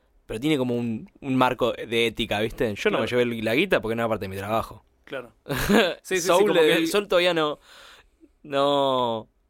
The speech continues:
Speaker 1: acaba de entender que él no va a seguir por el buen
Speaker 2: Bueno,
Speaker 1: camino.
Speaker 2: esa última escena a mí me encantó. Me parece el, la pequeña, aparte que claramente de a poco, es muy interesante. Ahora hablemos un poco de Mike porque es un per-,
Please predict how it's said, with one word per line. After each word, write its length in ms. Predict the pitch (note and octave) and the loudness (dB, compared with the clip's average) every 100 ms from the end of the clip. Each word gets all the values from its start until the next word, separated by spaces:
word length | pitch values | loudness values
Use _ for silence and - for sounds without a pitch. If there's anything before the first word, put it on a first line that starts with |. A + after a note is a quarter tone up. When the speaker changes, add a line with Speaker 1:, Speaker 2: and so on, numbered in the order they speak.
| _ _ | _ _
Speaker 1:
acaba 280 | C3 C3 D3+ | -4 2 2
de 60 | D3 | 2
entender 380 | B2 B2+ D3 C3+ | -4 -2 -2 0
que 120 | A2+ | -4
él 320 | G#2+ G2 F#2+ B2+ D#3 F#3+ - _ _ | -4 -8 -14 -18 -20 -20 -20 _ _
no 160 | B2+ A2+ | -6 -2
va 80 | A2 | -2
a 20 | |
seguir 280 | - G2+ G2 | -4 -10 -8
por 140 | F#2+ F2+ | -8 -8
el 80 | |
buen 160 | F2 G#2 | -8 -6
Speaker 2:
Bueno, 180 | - G#2+ | -2 -2
Speaker 1:
camino. 100 | G#2+ | -2
Speaker 2:
esa 160 | - G3+ | 0 0
última 300 | A#3+ G#3 D#3+ | -2 -4 -4
escena 580 | - G#3 A#3 E3+ C3+ - _ _ _ _ - | -4 -4 -4 -6 -6 -14 _ _ _ _ -18
a 60 | |
mí 120 | D3 D#3+ | -12 -10
me 60 | |
encantó. 500 | C#3 B2+ B2 B2+ G#2+ _ _ _ _ | -8 -10 -8 -10 -10 _ _ _ _
Me 180 | B2+ B2 | -18 -16
parece 500 | A#2+ C3 E3 E3+ D3 - | -10 -8 -6 -8 -8 -12
el, 200 | C#3+ B2+ C#3+ | -12 -12 -8
la 220 | B2+ B2+ | -8 -6
pequeña, 460 | C3+ F3+ F#3+ F3 C#3 | -4 -4 -2 -4 -2
aparte 340 | D#3 D#3 D#3 | -2 -2 -2
que 160 | D3 C#3+ | -2 0
claramente 540 | F3+ F#3 F#3 G3+ F#3 | 0 0 -2 -2 0
de 80 | D3+ | 2
a 140 | C#3+ - | 0 0
poco, 360 | G3+ - D#3+ | -2 0 -2
es 100 | D#3+ | -2
muy 240 | F#3 A3 E3+ | -2 -2 -2
interesante. 440 | C3+ C#3 E3 E3+ | -4 -4 -4 -2
Ahora 120 | G#3 | 0
hablemos 200 | D#3+ D3 | 0 -4
un 40 | C3 | -6
poco 160 | C#3 | -4
de 60 | C3 | -2
Mike 260 | C3+ D#3+ - | -4 -6 -6
porque 300 | B2 A2+ A2 | -8 -8 -14
es 180 | - - | -14 -16
un 100 | G#2+ | -20
per-, 180 | G#2+ | -20